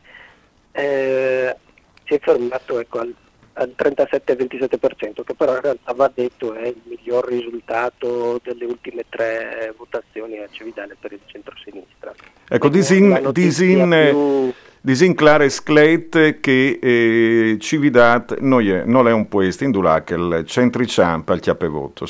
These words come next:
Speaker 2: ecco, che ist Alvarez.
Speaker 1: Sicuramente no.
Speaker 2: Ma, eh, d'altra bande,
Speaker 1: Eh.
Speaker 2: d'altre bande saranno delle ragioni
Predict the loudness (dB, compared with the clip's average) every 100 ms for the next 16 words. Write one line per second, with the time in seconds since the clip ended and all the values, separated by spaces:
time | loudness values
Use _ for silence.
0 | -6 -6 -4 -4 -4 -4 -4 2 2 2
1 | 0 0 2 2 2 2 0 -2 -8 -8
2 | -14 -20 _ -20 -20 -20 -20 -20 -16 0
3 | 2 4 4 4 4 4 4 4 4 6
4 | 6 4 4 2 4 4 2 0 0 0
5 | 0 -2 -2 -2 0 0